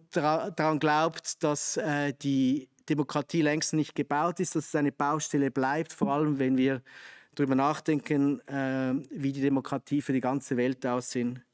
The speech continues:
könnte. Und ich persönlich habe so etwa f-, zwanzig achtzehn war das in diesem heißen Sommer angefangen, von globaler Demokratie zu träumen. Das war eine ganz andere Stimmung als heute.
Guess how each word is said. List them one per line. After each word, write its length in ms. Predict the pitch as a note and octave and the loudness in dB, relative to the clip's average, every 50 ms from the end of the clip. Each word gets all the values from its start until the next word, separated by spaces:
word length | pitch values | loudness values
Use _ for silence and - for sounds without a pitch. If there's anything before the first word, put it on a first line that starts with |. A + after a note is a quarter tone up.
| _ _ _ | _ _ _
könnte. 520 | - - A#2 G#2 G2+ - - - F#2 F#2 - _ _ _ _ - - - - - - - - - - - - - _ _ | -6 -2 -2 -2 -2 -4 -6 -10 -10 -10 -12 _ _ _ _ -20 -20 -20 -20 -20 -20 -20 -20 -20 -20 -20 -20 -20 _ _
Und 560 | - G3 D3 D3 D3+ D#3 D3 - - - - - - _ _ | -4 -2 0 2 2 2 0 -2 -4 -12 -18 -18 -20 _ _
ich 240 | - G3+ F3+ - - | -2 -2 -2 0 0
persönlich 720 | F#3 F3 - F3+ F#3+ F#3+ G3+ G3+ G3+ F#3+ - - - - - | 0 2 4 6 6 6 6 4 0 0 -2 -4 -10 -10 -6
habe 400 | - D3 D#3 D#3+ D#3 D#3 - - | -4 0 0 0 0 -2 -6 -12
so 400 | - - - - F3 E3+ E3 E3 | -10 -6 -2 2 2 4 4 4
etwa 440 | E3 D#3 D#3+ - D3+ D3+ D3 D3 C#3+ | 4 2 0 0 2 2 2 2 0
f-, 360 | B2+ - - - - - - - - _ _ _ _ _ _ _ _ _ _ | -2 -4 -10 -14 -14 -14 -16 -20 -20 _ _ _ _ _ _ _ _ _ _
zwanzig 400 | - D3+ D3+ D3+ D3+ - E3 D3 | 0 0 0 0 -2 -2 0 2
achtzehn 400 | C3 D3+ F3 E3 - - F3+ D#3 | 2 2 2 0 0 0 0 2
war 120 | D#3 D#3 D3+ | 2 2 2
das 220 | D#3 C#3+ - - | 2 0 -2 -2
in 80 | D#3 C#3+ | -4 -4
diesem 280 | C#3+ - D3+ C3+ C3 | -4 -2 -2 -2 0
heißen 380 | D3 D3+ D#3+ E3+ - - E3+ D3+ | 0 0 0 0 -2 0 -2 -2
Sommer 460 | - D#3 D3 D#3+ E3+ F3 F3 F3 D#3 | 2 2 2 2 4 2 2 2 2
angefangen, 500 | D#3 E3 E3 D#3 D#3 - D3 C#3+ C#3 C3+ | 2 0 0 0 0 0 2 2 2 2
von 320 | C3 - - D3 D3 C#3+ - | 0 0 -2 -2 0 0 -2
globaler 420 | D3 C3+ - C#3+ C#3 C#3+ D3+ D3+ | -2 -2 0 0 0 0 0 -2
Demokratie 720 | - - D#3 C#3 C#3 A#2 - - B2+ - - - E3 E3+ | -2 -2 -2 -2 -2 -4 -2 -4 -4 -4 -4 -6 -8 -6
zu 140 | - - F#3 | -6 -4 -4
träumen. 560 | E3 - - C#3 C3+ C3+ C#3 D#3 E3 E3+ E3 - - - - - - - - - - - - - - _ - | -4 -2 0 0 2 2 2 2 2 0 -2 -6 -14 -20 -20 -18 -18 -18 -18 -18 -18 -18 -20 -20 -12 _ -4
Das 200 | D3+ D3 - D3+ | -2 -2 2 2
war 380 | D3+ D3+ D3+ D3+ D#3 E3 B2 | 4 4 4 4 2 2 2
eine 180 | D3 D#3 D#3+ C#3+ | 2 2 2 2
ganz 260 | D#3 D#3+ E3+ D#3+ - | 2 2 2 2 0
andere 260 | E3 D3+ D3 C#3+ C#3 | 0 2 2 2 0
Stimmung 340 | - - E3 E3 E3 E3 D#3 | 0 0 0 2 2 2 2
als 260 | C#3+ C3+ C3 - - | 2 2 0 -2 0
heute. 540 | C3 C3+ D3 D#3 D#3 - E3+ E3+ E3 D#3+ | 0 2 2 2 0 0 0 2 2 0